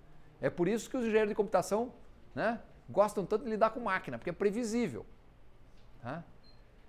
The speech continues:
Mas é aí que tem uma vantagem de vocês saberem lidar com gente também. Vocês conseguem conversar com eles e conseguem conversar com gente. E aí vocês fazem uma ponte que é importante,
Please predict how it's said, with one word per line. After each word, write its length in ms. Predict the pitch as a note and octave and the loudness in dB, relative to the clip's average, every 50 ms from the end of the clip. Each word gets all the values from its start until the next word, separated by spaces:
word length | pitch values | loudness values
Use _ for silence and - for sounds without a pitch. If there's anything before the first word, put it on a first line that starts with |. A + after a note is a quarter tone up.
| - - - - - - | -20 -20 -20 -20 -16 -8
Mas 200 | - C3+ C#3+ C3 | -6 -4 -2 0
é 60 | D#3+ | 2
aí 100 | D3+ E3+ | 2 2
que 80 | F#3 - | 2 0
tem 100 | - B3+ | 0 0
uma 140 | B3+ C4 C4 | 2 2 4
vantagem 460 | A#3+ C4 C4 A#3+ - A#3 B3 A#3 G#3+ | 4 2 2 4 6 6 6 6 6
de 40 | A3 | 2
vocês 320 | F#3+ F3+ E3+ - F#3 F#3+ - | 0 0 0 0 -2 -2 -2
saberem 400 | - - F3 F3 E3 F3+ F#3+ G3 | -4 -2 -2 0 0 0 -2 0
lidar 200 | G3 F3+ F#3+ F#3 | 0 0 0 0
com 180 | - A#3+ G#3 | 0 -4 -4
gente 340 | F3+ F#3+ G#3+ A3 A3 - - | -2 -2 -2 -2 -4 -8 -8
também. 260 | - B2+ G#2+ E2+ D#2+ - - - - - - - - - - - | -10 -10 -10 -10 -14 -16 -18 -20 -20 -20 -18 -18 -18 -16 -16 -16
Vocês 160 | - - A#2+ | -16 -16 -12
conseguem 300 | - C3 C3+ - C#3 C3+ | -10 -10 -6 -4 -4 -4
conversar 360 | B2+ B2+ B2 A#2+ A2+ - A#2+ | -4 -4 -4 -4 -4 -6 -8
com 140 | - - D3 | -6 -4 -2
eles 440 | F#3 A#3 E4 F4 - - - - - - - - - - - - - - - - - - | -2 0 -2 -2 -6 -10 -14 -18 -18 -20 -20 -20 -20 -20 -20 -20 -20 -20 -20 -18 -16 -14
e 60 | C#3 | -12
conseguem 340 | - - D#3+ - - D3+ D3+ | -10 -10 -8 -6 -6 -6 -6
conversar 360 | - D#3 D#3+ D#3+ - - D#3+ | -6 -6 -6 -8 -8 -8 -8
com 140 | - F#3+ F3 | -8 -6 -4
gente. 420 | C#3 C#3 C3+ A#2+ A2+ - - - - - - - - - - - - | -2 -2 -2 -4 -4 -10 -16 -18 -20 -20 -20 -20 -20 -20 -18 -14 -10
E 100 | B2+ A#2 | -6 -4
aí 220 | A2 B2 F3 A3 | -2 -2 -2 -2
vocês 340 | A#3 F3 D3+ C#3 - C#3+ C3+ | -2 -4 -6 -8 -8 -10 -10
fazem 340 | - - C3+ C3+ D3 C#3+ D3+ | -6 -4 -2 -2 -2 -2 -4
uma 80 | D#3 C#3+ | -8 -10
ponte 360 | - - C3+ C#3+ C#3+ - - | -10 -8 -8 -8 -10 -10 -12
que 80 | - | -14
é 40 | D#3+ | -12
importante, 600 | F3 F3 C4+ C#4 C#4 B3 F#3 B2+ G#2+ - - - | -10 -8 -8 -6 -4 -4 -6 -6 -6 -12 -16 -20